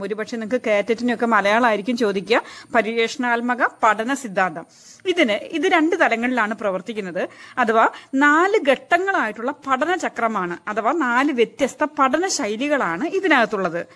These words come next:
കോൾബിന്റെ സിദ്ധാന്തത്തിന് സമഗ്രമായ ഒരു വീക്ഷണമുണ്ട്, ഇന്റഗ്രേറ്റഡ് ആസ്പെക്ട് എന്ന് പറഞ്ഞു.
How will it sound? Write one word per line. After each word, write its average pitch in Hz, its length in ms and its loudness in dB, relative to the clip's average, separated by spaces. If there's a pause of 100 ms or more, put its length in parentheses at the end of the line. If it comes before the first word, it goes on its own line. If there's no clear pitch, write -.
(400)
കോൾബിന്റെ 370 540 6
സിദ്ധാന്തത്തിന് 247 580 -4 (120)
സമഗ്രമായ 285 680 0
ഒരു 294 160 -4
വീക്ഷണമുണ്ട്, 214 500 -2 (220)
ഇന്റഗ്രേറ്റഡ് 254 500 2
ആസ്പെക്ട് 285 360 -2
എന്ന് 285 140 8
പറഞ്ഞു. 190 240 2